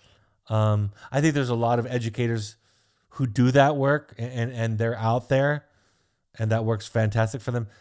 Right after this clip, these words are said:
That's not me. I, I, I think that therapy and, and the therapeutic work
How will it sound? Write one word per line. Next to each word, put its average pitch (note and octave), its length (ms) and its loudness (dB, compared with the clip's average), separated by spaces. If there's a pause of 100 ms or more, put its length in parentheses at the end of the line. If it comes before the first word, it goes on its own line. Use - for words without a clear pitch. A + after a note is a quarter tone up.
(200)
That's A#2+ 420 -2
not B2 300 -4
me. A#2 360 -4
I, B2 340 -8
I, C#3 160 0
I E3 40 4
think D3+ 280 -4
that C3+ 140 -4
therapy C3 540 -2
and, A#2+ 140 -2
and A#2 120 -6
the A2+ 100 -2
therapeutic A#2+ 480 -4
work A#2+ 380 -4